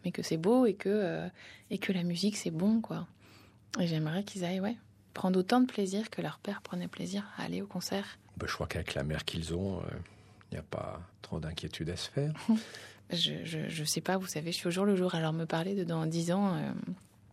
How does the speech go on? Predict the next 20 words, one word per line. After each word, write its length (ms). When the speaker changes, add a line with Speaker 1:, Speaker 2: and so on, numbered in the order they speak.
Speaker 1:
c'est, 300
non, 160
j'espère 500
que 140
je 80
serai, 220
je 80
serai 160
capable 340
de 80
pas 160
trop 220
trembler. 340
En 80
tout 100
cas, 140
je 60
les 160
empêcherai 380
pas. 280